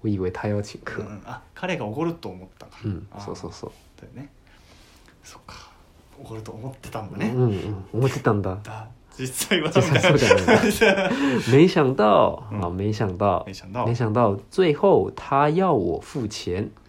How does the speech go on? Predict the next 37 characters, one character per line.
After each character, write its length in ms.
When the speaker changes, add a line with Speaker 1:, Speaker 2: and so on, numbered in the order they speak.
Speaker 1:
没 120
想 220
到 240
最 280
後 360
他 180
要 220
我 280
付 200
钱。 400
Speaker 2:
没 140
想 280
到 340
最 240
後 360
他 340
要 320
我 340
付 260
钱。 340
Speaker 1:
付 260
钱。 420
Speaker 2:
付 320
钱。 360
Speaker 1:
う 80
ん、 80
付 180
钱 180
は 80
お 60
金 200
払 220
う 40
や 80
な。 140
Speaker 2:
う 20
ん。 140